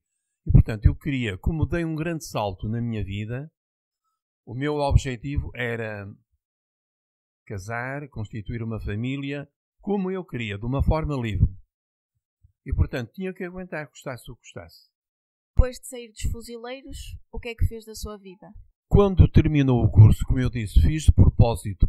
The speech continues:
Speaker 1: para ficar eliminado do curso de fuzileiros especiais, porque um dos meus objetivos, como já estava inscrito na universidade,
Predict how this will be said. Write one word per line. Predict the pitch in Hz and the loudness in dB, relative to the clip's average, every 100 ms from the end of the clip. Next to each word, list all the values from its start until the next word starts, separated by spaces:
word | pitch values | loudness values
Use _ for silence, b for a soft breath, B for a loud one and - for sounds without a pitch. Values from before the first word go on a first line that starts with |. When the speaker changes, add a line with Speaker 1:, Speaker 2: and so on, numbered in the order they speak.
| - | 6
Speaker 1:
para | 135 123 113 95 - _ _ _ _ _ _ | 6 6 -4 -6 -12 _ _ _ _ _ _
ficar | - - 139 - 113 98 95 92 - _ _ _ | 4 4 4 -2 -4 -4 -8 -10 -14 _ _ _
eliminado | 120 117 123 120 113 107 92 - | -8 -6 -4 -4 -6 -8 2 2
do | 107 - | 4 4
curso | - - | 6 4
de | - | 2
fuzileiros | 123 101 110 104 - | 2 -4 -6 -6 -2
especiais, | - 117 110 117 - _ _ _ | -2 -2 -6 -8 -14 _ _ _
porque | - - - | 6 6 2
um | 240 | -6
dos | 185 147 | -4 -6
meus | 139 113 | -6 -4
objetivos, | 120 113 120 107 110 107 101 - _ _ | 4 4 4 -6 -8 -4 -4 -6 _ _
como | - 160 147 | -8 -8 -6
já | 147 | -8
estava | 135 - 104 101 | -10 -10 -8 -6
inscrito | 107 - 117 104 123 | -8 -12 -14 -12 -10
na | 131 | -10
universidade, | 127 120 - 117 98 98 104 | -8 -8 -8 -10 -12 -10 -12